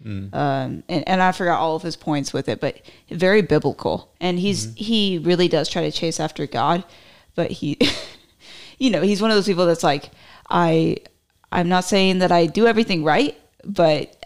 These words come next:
Speaker 2: God really is the only way." So he's like, he's very aware of, like, his
Speaker 1: Mm.
Speaker 2: failings,
Speaker 1: Mm-hmm.
Speaker 2: but he is fascinating to listen to. Uh, but what do you think of that discussion right there?
Speaker 1: Oh, that was really interesting. Um, I think, you know, he was having to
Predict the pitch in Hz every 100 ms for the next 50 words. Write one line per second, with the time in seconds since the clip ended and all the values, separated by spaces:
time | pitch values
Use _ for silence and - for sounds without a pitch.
0 | - 175 180 170 156 151 160 160 160 151
1 | 151 127 95 - 214 202 233 - 220 202
2 | 180 175 170 160 160 156 151 131 113 113
3 | 101 98 151 151 156 170 - - _ 120
4 | 95 123 - 175 165 185 208 - - 160
5 | 127 143 151 123 82 87 - 92 - 95
6 | - - - _ - 160 190 180 175 175
7 | 180 - 147 - - - - - - 87
8 | - _ _ _ _ _ _ - 120 101
9 | 92 104 104 90 104 95 101 110 - 113
10 | 98 90 107 - 98 90 87 87 90 117
11 | - 101 104 90 - _ _ _ _ _
12 | _ _ 107 95 98 87 101 90 87